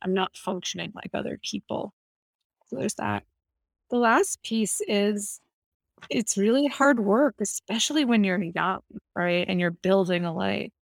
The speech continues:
It's really hard to let go and say, "No, I can't go out tonight," or, "No, you know, I need to go to sleep by nine P M," or, "I can't take on that work project."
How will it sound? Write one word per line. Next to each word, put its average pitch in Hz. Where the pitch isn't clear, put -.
It's -
really 254
hard 190
to -
let 175
go 185
and 175
say, 175
"No, 185
I 180
can't 185
go 180
out 175
tonight," 170
or, 170
"No, 180
you 180
know, 165
I 170
need 180
to 180
go 180
to 180
sleep -
by 170
nine 165
P -
M," 165
or, 160
"I -
can't -
take 190
on 170
that 165
work 175
project." -